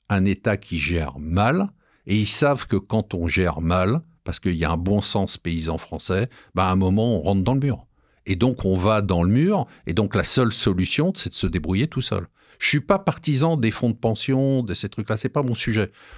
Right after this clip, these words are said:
Mon sujet, c'est de dire aujourd'hui, l'avantage que tu as en France,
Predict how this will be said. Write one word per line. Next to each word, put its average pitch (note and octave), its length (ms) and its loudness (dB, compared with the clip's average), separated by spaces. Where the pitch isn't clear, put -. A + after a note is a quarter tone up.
Mon F#2+ 100 2
sujet, A#2 340 2
c'est B2+ 160 0
de G2+ 60 -2
dire G#2+ 200 2
aujourd'hui, A2 500 2
l'avantage G#2+ 640 2
que F#2 80 -2
tu - 160 -4
as F2+ 40 2
en F2 80 0
France, D#3+ 400 -2